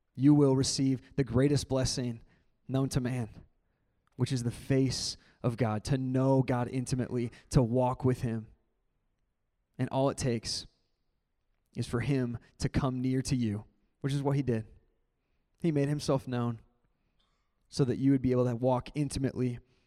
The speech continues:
with him. Lowering yourself and lifting high the name of Jesus. This,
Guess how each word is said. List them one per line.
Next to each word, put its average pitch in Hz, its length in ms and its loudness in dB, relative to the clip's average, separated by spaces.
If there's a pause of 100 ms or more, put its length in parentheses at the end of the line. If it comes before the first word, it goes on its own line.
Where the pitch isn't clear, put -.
(220)
with 131 160 2
him. 113 260 -2 (2000)
Lowering 139 440 2
yourself 131 540 -2
and 127 120 -6
lifting 123 280 -2
high 117 360 -6 (340)
the 131 80 -2
name 131 180 0
of 120 80 0
Jesus. 113 400 -4
This, - 460 -2